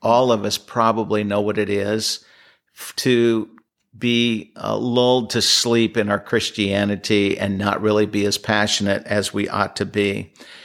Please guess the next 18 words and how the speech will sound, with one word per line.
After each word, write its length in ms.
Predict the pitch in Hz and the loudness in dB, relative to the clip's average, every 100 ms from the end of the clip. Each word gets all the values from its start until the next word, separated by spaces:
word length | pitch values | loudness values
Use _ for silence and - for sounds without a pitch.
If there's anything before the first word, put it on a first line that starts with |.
| - | -8
And 140 | - 143 | 0 2
then 120 | 160 | 2
the 80 | 135 | 2
second 420 | - 202 202 120 | 2 0 0 -2
area 480 | 104 107 104 107 104 | 0 2 2 2 0
that, 480 | 107 107 107 104 - _ _ - | -2 0 -2 -6 -18 _ _ -12
uh, 200 | 104 104 | -8 -2
I 100 | 117 | -2
think 280 | 113 131 110 | 0 -2 0
most 400 | 110 117 123 - | 2 2 0 -2
people 340 | 120 107 110 104 | -2 0 -2 -4
can 360 | - 135 135 | -2 0 0
identify 640 | 135 117 120 117 - 113 107 | 0 0 0 0 0 0 0
with, 480 | 104 104 104 104 - | 0 0 0 -4 -4
and 140 | 117 | 0
if 160 | 117 - | 0 0
they 160 | 113 | -2
can't 500 | 107 - - 151 160 | -2 -6 -2 0 0